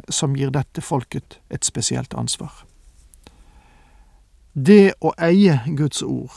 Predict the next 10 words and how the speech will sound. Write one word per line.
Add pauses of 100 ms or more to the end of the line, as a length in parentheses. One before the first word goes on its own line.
(360)
det
å
ha
Guds
løfter
over
seg, (1160)
det
å
ha